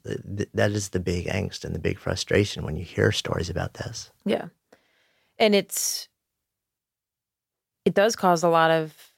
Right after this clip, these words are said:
Speaker 2: anxiety among kids I talk to and parents I talk to, because I can tell they want me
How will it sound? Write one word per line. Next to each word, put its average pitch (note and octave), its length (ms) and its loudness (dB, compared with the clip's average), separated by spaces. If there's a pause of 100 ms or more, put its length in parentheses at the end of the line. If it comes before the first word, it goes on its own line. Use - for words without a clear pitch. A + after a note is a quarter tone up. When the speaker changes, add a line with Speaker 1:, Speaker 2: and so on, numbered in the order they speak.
(460)
Speaker 2:
anxiety E3 800 2 (160)
among D#3+ 380 2
kids F3+ 240 2
I F3 80 6
talk E3+ 260 2
to E3+ 100 -4
and D#3+ 100 -2
parents G#3+ 300 2
I E3+ 60 2
talk D#3+ 300 0
to, E3 160 -2
because D#3+ 720 -2 (1700)
I F3+ 200 4
can F#3+ 180 4
tell G#3 320 2
they F3+ 160 4
want F3 400 4
me E3 240 0